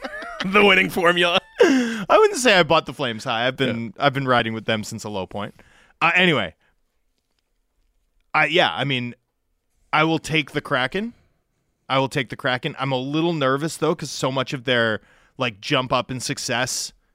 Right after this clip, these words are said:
Speaker 2: since early December is goaltending driven.
Speaker 1: Mm.
Speaker 2: Right? Like, it's really been goaltending carrying them.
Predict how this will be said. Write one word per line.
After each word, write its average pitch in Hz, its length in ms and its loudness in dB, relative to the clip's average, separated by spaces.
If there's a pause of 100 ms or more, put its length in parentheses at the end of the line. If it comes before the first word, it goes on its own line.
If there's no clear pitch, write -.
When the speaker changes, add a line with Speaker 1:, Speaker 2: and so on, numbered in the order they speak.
(100)
Speaker 2:
since 143 440 -4
early 139 280 0
December 131 420 -2
is 117 140 -4
goaltending 143 500 -4
driven. 165 320 0 (720)
Speaker 1:
Mm. 135 460 2
Speaker 2:
Right? 143 240 -2
Like, 143 140 -4
it's 117 120 -10
really 147 340 4
been 135 220 0
goaltending 135 600 -2
carrying 131 400 -2
them. 196 200 -2